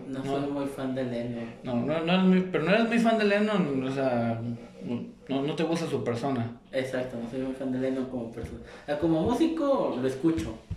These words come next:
Speaker 1: pero así como que, eh, pues, por conversaciones y entrevistas, o sea, que se vaya a la verga, güey. Yo lo, o sea, como persona no.
Speaker 2: Ah, ¿por qué no te gusta como persona?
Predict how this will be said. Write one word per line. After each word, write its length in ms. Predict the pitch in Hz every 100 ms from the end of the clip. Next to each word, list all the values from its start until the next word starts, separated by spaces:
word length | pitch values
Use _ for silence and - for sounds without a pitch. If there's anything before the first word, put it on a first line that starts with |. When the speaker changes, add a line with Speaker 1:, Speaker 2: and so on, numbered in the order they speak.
| - - - -
Speaker 1:
pero 140 | 139 139
así 140 | 156 151
como 280 | 170 147 -
que, 580 | 127 110 104 - - - - _ _
eh, 500 | - 143 131 120 127 - - -
pues, 160 | 123 123
por 220 | - 127
conversaciones 960 | 135 120 120 113 123 120 127 120 113
y 200 | 123 110
entrevistas, 560 | 110 110 110 127 127 -
o 20 |
sea, 120 | - 113
que 80 | 113
se 100 | 127
vaya 120 | 117
a 100 | 104
la 60 | 98
verga, 300 | 127 131 113 - -
güey. 180 | 117
Yo 60 | 123
lo, 760 | 120 - - - - 131 120 127
o 20 |
sea, 160 | 135 123
como 180 | 135 139
persona 320 | - 190 185
no. 360 | 156 147 135 127
Speaker 2:
Ah, 140 | 120 147
¿por 100 | 139
qué 120 | 156
no 80 | 160
te 160 | 151
gusta 320 | 151 151 151 139
como 260 | 131 123
persona? 400 | 123 120 123 123